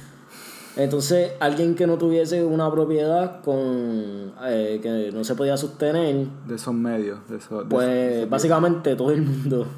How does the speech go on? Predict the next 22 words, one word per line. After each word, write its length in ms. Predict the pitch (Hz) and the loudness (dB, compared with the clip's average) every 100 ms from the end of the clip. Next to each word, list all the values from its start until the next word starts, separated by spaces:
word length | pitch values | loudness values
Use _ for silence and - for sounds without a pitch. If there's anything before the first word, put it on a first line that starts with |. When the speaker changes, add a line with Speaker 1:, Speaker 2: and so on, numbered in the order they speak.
| - | -6
Speaker 1:
la 120 | 113 | -2
gran 160 | 127 | 2
Speaker 2:
Ma-, 60 | 127 | 2
Speaker 1:
mayoría. 460 | 131 135 139 113 113 | 2 2 4 4 4
Speaker 2:
sí, 60 | |
porque 400 | 113 117 120 120 | 2 -2 0 0
tenías 260 | 120 131 131 | 0 0 0
que 120 | 151 | 0
tu, 240 | 135 131 113 - | 2 0 -2 -2
tu 120 | 135 | -2
cho-, 220 | 135 139 139 | 0 -2 -2
tu 120 | 139 | -2
choza 680 | 131 156 160 160 131 131 - - | 2 4 4 2 0 -2 -6 -10
y 140 | 123 120 | -4 0
ya. 300 | 131 127 - - - | 2 0 -4 -16 -6
Speaker 1:
Exacto, 340 | 139 139 131 135 | -2 -2 -2 0
pues 140 | 127 | 2
los 120 | 131 | 2
municipios 600 | 131 131 120 147 160 165 - - | 2 0 0 2 2 2 -2 -2
tenían 240 | 120 117 | -2 0
un 120 | 135 | -2
re-, 200 | 139 147 | -2 -2